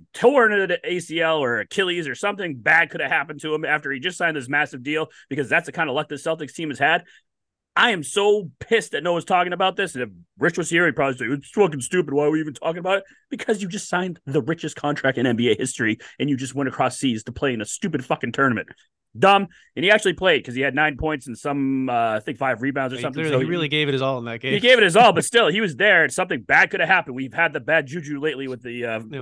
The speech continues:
Speaker 1: uh, Celtics players going down, especially across seas. So, yeah, I wasn't happy to see that. And we'll talk about that later on as well. Uh, for the show today, we have obviously the Pats fifty-three man roster is set. Uh, uh, we'll be talking more about the Jaylen Brown playing in the Big Three.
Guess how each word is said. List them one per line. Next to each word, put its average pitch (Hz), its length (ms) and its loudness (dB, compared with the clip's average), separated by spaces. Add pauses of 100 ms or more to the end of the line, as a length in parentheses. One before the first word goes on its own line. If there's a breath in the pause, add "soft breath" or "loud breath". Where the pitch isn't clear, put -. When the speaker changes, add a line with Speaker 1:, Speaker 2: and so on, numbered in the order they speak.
Speaker 1:
uh, 110 260 2
Celtics 147 420 2
players 127 380 4
going 123 240 0
down, 139 340 2
especially 156 360 -4
across 131 340 -2
seas. 147 280 -6
So, 104 260 -6 (420 soft breath)
yeah, 127 160 2
I 131 160 4
wasn't 143 240 2
happy 123 200 -2
to 110 60 -10
see 127 200 -8
that. 110 160 -2
And 117 100 -4
we'll 196 120 2
talk 175 220 2
about 143 220 -2
that 135 300 2
later 147 320 0
on 123 100 -2
as 113 160 -8
well. 160 480 2 (140)
Uh, 135 300 -2 (100)
for 165 100 -4
the 135 140 -14
show 240 340 2
today, 202 360 0
we 196 200 -2
have 156 240 4
obviously 156 300 0
the 151 80 -2
Pats 151 260 0
fifty-three 156 400 -4
man 139 240 0
roster 175 400 2
is 170 160 -4
set. 190 240 0 (420 soft breath)
Uh, 127 200 -8 (100)
uh, 127 120 -8
we'll 131 160 -2
be 127 100 -6
talking 131 240 0
more 131 200 2
about 127 160 -2
the 113 80 -10
Jaylen 120 340 -4
Brown 160 300 2
playing 143 220 -4
in 127 60 -4
the 123 60 -6
Big 151 260 -4
Three. 185 320 -2